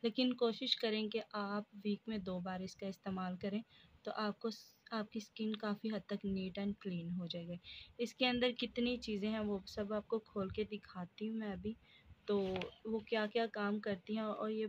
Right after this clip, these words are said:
पहले बात कर लेती हैं जिसकी पैकेजिंग की, बहुत अच्छी इसकी पैकेजिंग है। ये बिल्कुल एक वै-, वैक्यूम क्लीनर की तरह ही काम करती है, जैसे कि वो कारपेट के अंदर से डस्ट को निकाल देती है,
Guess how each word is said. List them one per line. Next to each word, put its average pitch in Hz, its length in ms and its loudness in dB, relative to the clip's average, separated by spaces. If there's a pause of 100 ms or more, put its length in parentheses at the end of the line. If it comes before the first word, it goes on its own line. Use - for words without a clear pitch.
(100)
पहले 208 320 2
बात 190 320 -2
कर 202 200 -2
लेती 208 320 2
हैं 202 80 2
जिसकी 208 320 -2
पैकेजिंग 202 480 -2
की, 220 120 -2
बहुत 196 460 -2
अच्छी 202 240 -4
इसकी 208 240 -4
पैकेजिंग 196 580 -2
है। 208 120 -4 (540)
ये 240 80 4
बिल्कुल 254 380 2
एक 254 200 2 (360)
वै-, 208 180 4 (460)
वैक्यूम 233 560 2
क्लीनर 220 460 2
की 247 200 -4
तरह 220 360 0
ही 220 260 0
काम 202 280 2
करती 202 320 -2
है, 233 80 4
जैसे 208 300 0
कि 220 120 0
वो 202 340 0
कारपेट 196 520 0
के 214 120 0
अंदर 202 260 4
से 202 200 -2 (100)
डस्ट 196 360 -2
को 214 140 2
निकाल 185 440 2
देती 214 300 2
है, 254 100 2